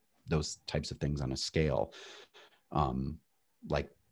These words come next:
what really happened was what really happened, and the consequences of that were real too.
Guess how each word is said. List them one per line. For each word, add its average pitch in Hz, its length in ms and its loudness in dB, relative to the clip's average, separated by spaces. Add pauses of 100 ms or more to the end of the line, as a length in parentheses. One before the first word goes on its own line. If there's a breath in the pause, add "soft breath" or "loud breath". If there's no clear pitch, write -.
what 82 300 0
really 82 240 4
happened 73 420 4
was 71 180 -4
what 71 240 -6
really 73 200 -4
happened, 67 580 -2
and 69 180 -2
the - 40 -6
consequences 73 800 -4
of 69 120 -6
that 65 340 -2
were 73 160 0
real 73 340 -2
too. 69 440 4